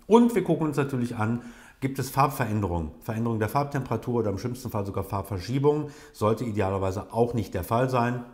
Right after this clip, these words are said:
Schauen wir uns gleich an. Und natürlich der ganz wichtige Punkt, kann man die Dinger denn <laughs> auch wirklich gut benutzen? Wie steht's um die Handhabung? Da fange ich gerade mal mit an. Im Grunde ist es ja immer das gleiche Prinzip. Wir haben also zwei gegeneinander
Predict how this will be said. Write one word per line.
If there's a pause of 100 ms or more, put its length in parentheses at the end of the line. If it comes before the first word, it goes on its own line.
(220)
Schauen
wir
uns
gleich
an. (1000)
Und (360)
natürlich
der
ganz
wichtige
Punkt, (340)
kann
man
die
Dinger
denn
<laughs>
auch
wirklich
gut
benutzen?
Wie
steht's
um
die
Handhabung?
Da
fange
ich
gerade
mal
mit
an. (400)
Im
Grunde
ist
es
ja
immer
das
gleiche
Prinzip.
Wir
haben
also
zwei
gegeneinander